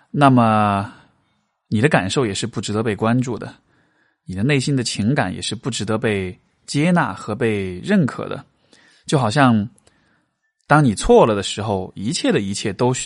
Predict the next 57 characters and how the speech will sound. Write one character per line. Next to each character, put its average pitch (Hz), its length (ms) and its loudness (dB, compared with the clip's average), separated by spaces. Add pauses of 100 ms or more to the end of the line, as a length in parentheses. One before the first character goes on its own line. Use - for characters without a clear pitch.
(120)
都 135 160 2
会 139 180 2
被 101 360 -2 (340)
扔 135 180 4
到 120 120 2
窗 113 260 -2
外， 104 260 -6 (300)
甚 185 180 2
至 147 60 4
你 104 160 2
这 151 140 -2
个 131 80 2
人 101 180 0
的 120 280 2 (240)
尊 185 280 4
严、 95 220 0
你 95 100 -2
这 135 140 -2
个 123 80 -4
人 107 120 0
的 127 100 2
自 127 280 -4
由、 95 260 -6 (140)
你 208 140 -4
这 139 120 -4
个 123 80 -4
人 104 140 -2
的 107 320 -2 (380)
基 196 160 -2
本 151 120 2
的 98 60 -4
人 98 220 -4
权 101 200 -6
都 117 120 0
可 113 140 -6
以 104 40 -2
不 107 140 -6
被 113 120 0
尊 131 260 0
重， 120 180 -4
就 147 80 0
好 147 80 0
像 127 100 4
一 143 60 0
切 226 140 4
都 226 120 8
会 240 160 4
被 170 160 2
合 123 240 0
理 95 120 -2
化 104 200 -8
的 92 80 -6
样 98 180 -2
子。 85 160 -10 (1000)
所 - 160 0
以 143 40 2
说， 143 600 4